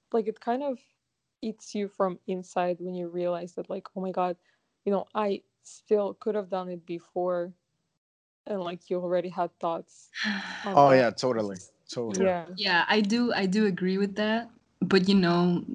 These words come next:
Speaker 2: that already happened, man. Like, you already went through that. But
Speaker 1: Exactly.
Speaker 2: right now, in the time, like, fucking, I don't know what time is over there, but, like, you know, right now in this exact moment, you're out of that place.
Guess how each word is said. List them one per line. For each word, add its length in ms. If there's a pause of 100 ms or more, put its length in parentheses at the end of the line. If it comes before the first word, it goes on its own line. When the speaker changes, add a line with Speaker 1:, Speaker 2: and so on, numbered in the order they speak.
(160)
Speaker 2:
that 200
already 400
happened, 540
man. 440
Like, 400
you 160
already 320
went 380
through 200
that. 380 (180)
But 340
Speaker 1:
Exactly. 340 (120)
Speaker 2:
right 400
now, 400
in 220
the 80
time, 480
like, 480
fucking, 480
I 80
don't 140
know 80
what 160
time 220
is 120
over 160
there, 280
but, 300
like, 300 (1120)
you 120
know, 140 (120)
right 260
now 200
in 100
this 180
exact 380
moment, 440
you're 240
out 200
of 160
that 200
place. 500